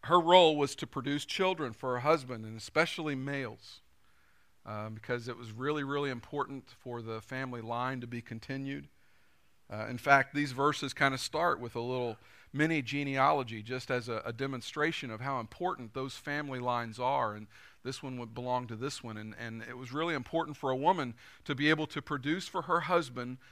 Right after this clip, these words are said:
sons. And when you couldn't do that, if it came to a place where you just realized, "I'm, I'm not gonna be able to do that," it,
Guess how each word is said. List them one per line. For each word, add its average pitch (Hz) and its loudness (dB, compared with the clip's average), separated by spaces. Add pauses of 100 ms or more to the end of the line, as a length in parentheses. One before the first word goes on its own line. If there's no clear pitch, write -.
(100)
sons. 120 -4
And 135 -6
when 139 -4
you 135 -4
couldn't 185 -2
do 170 -4
that, 120 0
if 127 -8
it 139 -4 (320)
came 180 0
to 175 -4
a 156 -2
place 160 0
where 151 -2
you 139 -4
just 139 -4
realized, 143 6
"I'm, 143 -6
I'm 156 -6
not 135 -2
gonna 127 -8
be 127 -6
able 123 -4
to 120 -6
do 139 -6
that," 117 0
it, 135 -6